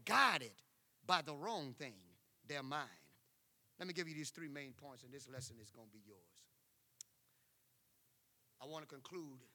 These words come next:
these three points here. "Can I have your attention, please?" Now, that's not what I'm saying. I'm saying that's what the world says.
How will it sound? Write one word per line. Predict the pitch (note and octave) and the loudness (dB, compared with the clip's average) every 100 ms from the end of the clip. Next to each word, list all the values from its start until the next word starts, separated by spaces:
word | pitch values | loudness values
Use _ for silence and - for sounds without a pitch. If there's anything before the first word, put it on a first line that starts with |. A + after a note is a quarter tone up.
| _ _ _ _ _ _ _ _ _ _ B2+ | _ _ _ _ _ _ _ _ _ _ -14
these | E3 C#3+ F3 | -10 -10 -10
three | E3 | -12
points | - D3+ C#3 - | -10 -10 -8 -10
here. | D3 C#3 A#2+ - _ _ _ _ _ _ - _ _ _ _ _ _ _ _ _ _ _ _ _ | -10 -12 -14 -20 _ _ _ _ _ _ -20 _ _ _ _ _ _ _ _ _ _ _ _ _
"Can | - A3+ | 4 6
I | G#3 | 6
have | F#3 G#3 G3 | 6 2 2
your | F3+ F3+ E3+ D#3 | 0 -2 -2 -4
attention, | C#3+ - F#3+ E3+ E3+ D#3 D3+ - | -6 -2 -2 -2 -2 -4 -6 -6
please?" | C3 A#2 F2 F2 - - - - - - - - _ _ _ _ _ _ _ _ _ | 0 0 -2 -10 -8 -8 -8 -10 -14 -18 -20 -20 _ _ _ _ _ _ _ _ _
Now, | D3+ | 2
that's | D3 F3 - | 6 4 6
not | D#3+ | 2
what | D3 D3+ | 4 2
I'm | D#3 | 2
saying. | - C3+ C3 | 2 0 -2
I'm | B2+ | -4
saying | - D#3 C3+ | -2 -2 -2
that's | C3 B2+ | -4 -6
what | A#2+ | -8
the | A2 | -8
world | B2 D#3 G#2+ | -6 -6 -4
says. | - F#2 C#2 - - | -8 -8 -18 -16 -16